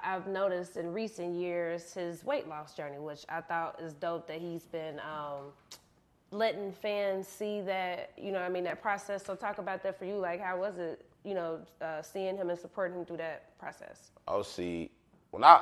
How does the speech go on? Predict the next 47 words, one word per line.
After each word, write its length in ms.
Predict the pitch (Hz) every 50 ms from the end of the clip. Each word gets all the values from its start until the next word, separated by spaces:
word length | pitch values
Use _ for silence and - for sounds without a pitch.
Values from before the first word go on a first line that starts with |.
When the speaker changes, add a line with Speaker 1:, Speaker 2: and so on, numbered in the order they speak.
| -
Speaker 2:
I, 420 | - 147 175 180 170 160 156 131 - -
I 80 | - 156
had 220 | 165 156 139 123
went 280 | 113 113 117 104 101 -
to, 80 | 62 53
uh, 500 | 50 69 90 87 76 69 60 50 50 50 50 - _ _ _ _ _ - - _ - _ _ _
I 80 | - 117
had 220 | 131 127 117 110
went 180 | 110 107 95 82
to 80 | 82 80
jail 340 | 73 92 104 110 110 104
for 200 | 92 - 101 92
a 40 | 95
little 200 | 95 95 95 95
minute. 320 | 92 95 101 101 90 71 -
So 320 | - 71 71 76 67 - - _ _ -
when 160 | - 104 107
I 140 | 131 151 156
went 260 | 160 151 120 127 131
to 60 | 123
jail, 260 | 113 143 151 151 123
Terrio 380 | - - 147 147 147 135 120 101
was 100 | 92 -
still, 260 | - 107 110 107 98
like, 220 | 92 90 82 -
fat. 400 | - - - 113 120 101 80 - - -
He 160 | 120 135 135
was 100 | 98 -
still, 240 | - 113 113 104 92
like, 260 | 95 92 58 62 64
big. 400 | - 98 127 131 104 - - 175 165
Speaker 1:
Got 320 | 196 175 170 165 - -
you. 280 | 160 156 151 151 156 - - -
Speaker 2:
So 280 | - - 104 107 107
I 160 | 107 117 123
was 160 | 123 117 110 104
in 100 | 95 87
jail. 320 | 104 127 139 143 143 131
That's 200 | 127 131 113 113
when 80 | 117 113
he 80 | 107
started 340 | - - 113 110 110 107 98
the 80 | 95 101
little 240 | 104 107 98 95
weight 240 | 98 123 139 - -
loss 300 | 98 101 95 101 98 -
shit. 260 | - 101 104 95 -